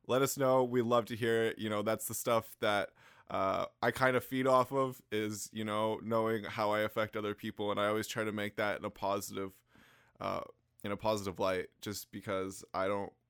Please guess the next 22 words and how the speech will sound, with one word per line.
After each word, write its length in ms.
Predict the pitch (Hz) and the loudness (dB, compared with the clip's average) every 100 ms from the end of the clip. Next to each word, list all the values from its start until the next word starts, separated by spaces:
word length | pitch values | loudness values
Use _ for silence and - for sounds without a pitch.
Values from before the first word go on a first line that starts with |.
| _ _ _ | _ _ _
like 320 | 104 95 92 | -2 -2 -4
to 400 | - 104 92 92 - _ _ _ _ _ _ _ _ - | -4 -2 0 -4 -10 _ _ _ _ _ _ _ _ -6
feed 200 | 113 131 | 0 4
off 220 | 151 147 | 6 4
the 80 | 160 | 2
negativity. 540 | 147 143 135 151 147 | -2 -2 -2 -2 0
I 40 | 139 | 2
don't 120 | 120 | 2
like 100 | 110 | 0
to 60 | 113 | -2
push 240 | - 120 | -4 -4
the 80 | 120 | -2
negativity 420 | 117 113 117 107 | -4 -2 -4 0
out. 320 | 104 117 120 | 2 4 2
You 60 | 117 | 0
know, 120 | 110 | 0
I 80 | 110 | 0
wanna 180 | 113 110 | 0 -2
try 220 | - 107 | -2 -4
and 220 | 104 101 | -2 -4
give 160 | 104 104 | -4 -2
everybody 580 | 98 98 98 95 95 | -2 -2 -4 -2 -4